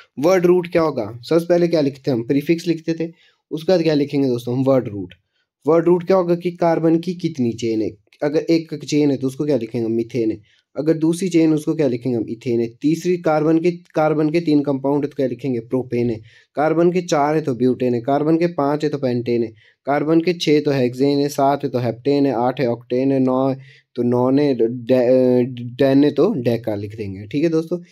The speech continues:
ये हमारे पास कार्बन के क्या है, वर्ड रूट है, ठीक है।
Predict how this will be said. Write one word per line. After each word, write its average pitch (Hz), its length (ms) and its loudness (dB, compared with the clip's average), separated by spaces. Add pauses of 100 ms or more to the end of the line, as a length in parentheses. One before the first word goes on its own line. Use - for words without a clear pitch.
(240)
ये 143 80 -4
हमारे 160 220 -2
पास 175 160 -2
कार्बन 147 420 0
के 160 120 0
क्या 160 160 -2
है, 185 60 0 (100)
वर्ड 123 260 0
रूट 107 280 -10
है, 92 100 -12 (460)
ठीक 156 140 -6
है। 175 180 -4